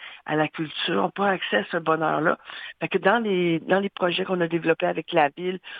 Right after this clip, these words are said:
on a développé la médiation culturelle où les gens en situation de pauvreté peuvent avoir accès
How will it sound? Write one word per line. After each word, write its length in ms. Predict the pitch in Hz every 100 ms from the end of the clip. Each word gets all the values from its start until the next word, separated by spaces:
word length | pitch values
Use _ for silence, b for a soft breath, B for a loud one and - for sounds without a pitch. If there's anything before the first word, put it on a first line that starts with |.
| B
on 120 | - 165
a 80 | 160
développé 640 | 160 156 156 - 185 185 B B
la 100 | -
médiation 520 | 170 160 - 156 - 160
culturelle 640 | 170 - 170 156 160 170 B B B
où 160 | - 202
les 180 | 185 165
gens 320 | 165 170 170 - -
en 120 | 165
situation 320 | - 151 165
de 60 | 160
pauvreté 520 | - 160 156 - - _
peuvent 300 | 156 175 165 B B B
avoir 240 | 156 156
accès 420 | 151 147 - 165